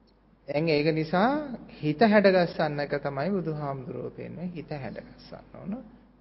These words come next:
ධම්මානුධම්ම ප්‍රතිපත්ති තියෙන්නේ හිතේ. කයේ නෙමෙයි. කයේ තියෙන වෘත. තේරුණානේ?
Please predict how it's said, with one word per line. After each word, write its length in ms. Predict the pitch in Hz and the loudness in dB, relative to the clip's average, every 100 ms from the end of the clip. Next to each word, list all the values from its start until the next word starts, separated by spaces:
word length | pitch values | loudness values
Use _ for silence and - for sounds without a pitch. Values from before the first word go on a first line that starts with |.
| _ _ _ _ _ | _ _ _ _ _
ධම්මානුධම්ම 800 | 147 131 151 165 175 175 175 175 175 | -2 0 2 4 4 4 2 2 2
ප්‍රතිපත්ති 680 | 175 139 165 180 175 - 160 | 0 -2 0 0 -2 -4 -6
තියෙන්නේ 580 | 147 135 135 170 233 - | -2 -2 -2 -6 -6 -8
හිතේ. 440 | - 160 147 98 - - - - _ _ _ _ _ _ _ _ _ _ _ _ _ _ _ _ - | -8 -4 -4 -6 -10 -20 -20 -20 _ _ _ _ _ _ _ _ _ _ _ _ _ _ _ _ -6
කයේ 300 | 151 156 170 | 2 6 6
නෙමෙයි. 340 | 156 - 151 - - - - - | 4 -6 -10 -14 -18 -20 -20 -14
කයේ 380 | - 139 165 180 | 0 2 4 2
තියෙන 280 | 180 190 220 | 0 0 0
වෘත. 300 | 165 165 175 - - - - - _ _ _ _ _ _ _ _ _ _ _ _ _ _ _ _ _ _ _ _ _ _ _ _ _ _ _ _ _ _ | 0 0 0 -4 -8 -16 -20 -20 _ _ _ _ _ _ _ _ _ _ _ _ _ _ _ _ _ _ _ _ _ _ _ _ _ _ _ _ _ _
තේරුණානේ? 500 | - 143 151 156 170 | -6 -4 -4 -4 -4